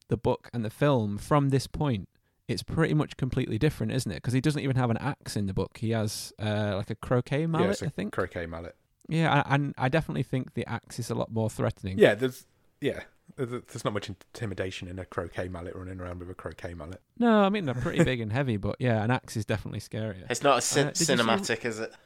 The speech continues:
Speaker 1: No, not quite, no. Did you see it sold recently at auction?
Speaker 2: I didn't see that.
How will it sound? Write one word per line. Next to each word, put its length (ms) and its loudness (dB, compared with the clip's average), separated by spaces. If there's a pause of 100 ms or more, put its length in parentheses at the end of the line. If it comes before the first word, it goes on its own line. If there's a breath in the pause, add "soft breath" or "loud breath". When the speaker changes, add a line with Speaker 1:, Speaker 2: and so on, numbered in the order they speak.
(140)
Speaker 1:
No, 280 6
not 180 0
quite, 400 -6
no. 300 -8 (280)
Did 100 -8
you 60 -2
see 160 -2
it 140 -6
sold 360 4
recently 400 0
at 60 0
auction? 460 0 (200)
Speaker 2:
I 200 0
didn't 260 -4
see 120 -10
that. 160 -12